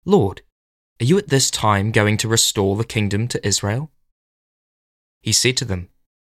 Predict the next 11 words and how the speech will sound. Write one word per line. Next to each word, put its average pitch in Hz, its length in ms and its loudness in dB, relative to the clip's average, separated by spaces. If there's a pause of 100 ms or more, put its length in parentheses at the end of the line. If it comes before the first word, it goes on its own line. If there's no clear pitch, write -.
(340)
"It 120 120 2
is 120 120 6
not 131 220 2
for 165 120 0
you 135 260 2
to 123 160 -2
know 123 280 2
the 104 140 0
times 92 560 -2 (180)
or 151 180 4
dates - 500 -4